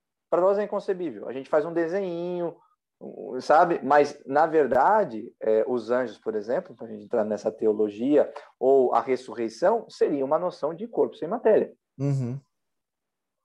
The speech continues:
Speaker 1: E nós não conseguimos porque tudo que nós temos ao nosso redor é matéria.
Speaker 2: Uhum.
Speaker 1: Então, pra você comparar isso com o tempo, o tempo, o, o, a matéria seria uma noção ontológica. Tudo que existe está relatado pro, pro materialista à matéria.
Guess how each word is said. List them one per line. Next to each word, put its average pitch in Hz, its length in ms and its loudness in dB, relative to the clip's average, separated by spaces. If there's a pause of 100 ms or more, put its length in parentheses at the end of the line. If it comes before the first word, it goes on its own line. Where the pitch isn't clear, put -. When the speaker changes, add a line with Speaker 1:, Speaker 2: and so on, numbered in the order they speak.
(160)
Speaker 1:
E 156 60 2
nós 156 220 4
não 175 100 2
conseguimos 190 540 -2
porque 214 440 -4 (220)
tudo 247 320 0
que - 80 -6
nós 147 220 -2
temos 113 200 -6
ao 113 60 -6
nosso 113 160 -8
redor 123 260 0
é 208 60 -2
matéria. 185 420 -6 (540)
Speaker 2:
Uhum. 117 340 -6 (460)
Speaker 1:
Então, 143 340 2 (840)
pra 160 140 8
você 170 320 6
comparar 160 400 4
isso 151 180 -2
com 160 220 0
o 160 80 -8
tempo, - 480 -6
o 175 120 0
tempo, 196 720 -2
o, 127 320 4
o, - 80 -4
a 135 100 8
matéria 156 540 4
seria 143 240 -2
uma 143 180 2
noção 143 480 0
ontológica. 143 880 0
Tudo 226 280 -4
que 190 160 -8
existe 143 400 -6
está 147 220 -2
relatado 127 580 -2
pro, 156 320 2
pro 160 160 2
materialista 143 680 0
à 127 40 -4
matéria. 113 500 -4